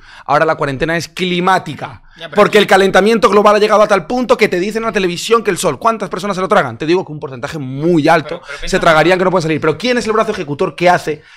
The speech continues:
Speaker 1: que no salgas?
Speaker 2: Pero piensa, Jota, que aquí das una, digamos que la vía de decir, si el policía de repente no está de acuerdo con lo que le mandan, pues puede hacer lo que le dé la gana. Eso da un pie a muchas
Speaker 1: ¿Cómo?
Speaker 2: cosas, en el sentido de que tú dices, "Mira, imagínate que de repente la policía dice,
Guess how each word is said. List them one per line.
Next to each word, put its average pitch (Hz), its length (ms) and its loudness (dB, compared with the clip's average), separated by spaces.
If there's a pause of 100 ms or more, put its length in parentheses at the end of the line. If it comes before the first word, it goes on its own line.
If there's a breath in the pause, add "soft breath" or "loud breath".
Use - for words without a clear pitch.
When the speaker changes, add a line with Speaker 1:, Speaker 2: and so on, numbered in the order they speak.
(120 loud breath)
Speaker 1:
que 151 120 0
no 160 120 0
salgas? 120 460 -2
Speaker 2:
Pero 147 120 -2
piensa, 160 220 -6
Jota, 175 260 -4
que 147 60 -4
aquí 135 200 -6
das 160 280 -2
una, 147 680 -4
digamos 139 300 -6
que 147 140 -6
la 131 220 2
vía 180 240 2
de 175 100 2
decir, 123 300 -4
si - 100 -10
el 127 100 -8
policía 131 280 -6
de 165 60 0
repente 135 280 -4
no 135 60 -4
está 160 160 -8
de 151 60 -2
acuerdo 120 300 -4
con 117 160 -8
lo 113 140 -6
que 123 120 -8
le 117 120 -2
mandan, 170 420 -2
pues - 140 -12
puede 151 180 -2
hacer 160 160 -6
lo 156 120 -4
que 123 80 -6
le 120 80 -2
dé 135 80 0
la 120 100 0
gana. 104 400 -6 (300)
Eso 131 240 -10
da 135 240 -6
un 143 260 -6
pie 139 360 2
a 151 80 2
muchas 143 300 -2
Speaker 1:
¿Cómo? 180 120 -4
Speaker 2:
cosas, 113 260 -10
en 120 60 -10
el 123 80 -6
sentido 139 240 -2
de 139 100 0
que 120 120 -4
tú 143 80 -4
dices, 120 260 -6
"Mira, 147 140 -2
imagínate 160 380 -4
que 170 280 -2
de 131 100 -6
repente 151 220 -4
la 156 80 -2
policía 135 240 -6
dice, 110 300 -10